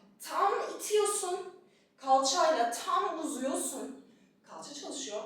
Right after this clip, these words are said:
iç bacak her yer. Sırttan da uzuyorsun. Sonra zaten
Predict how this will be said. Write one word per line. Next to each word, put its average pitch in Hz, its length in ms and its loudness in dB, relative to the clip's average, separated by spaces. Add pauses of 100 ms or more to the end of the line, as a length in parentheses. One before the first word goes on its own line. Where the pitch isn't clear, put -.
(120)
iç - 180 -18
bacak 185 360 -8
her 151 200 -8
yer. 147 200 -12 (640)
Sırttan 233 560 -4
da 320 160 -2
uzuyorsun. 196 460 -6 (960)
Sonra 240 320 -6
zaten 269 460 -2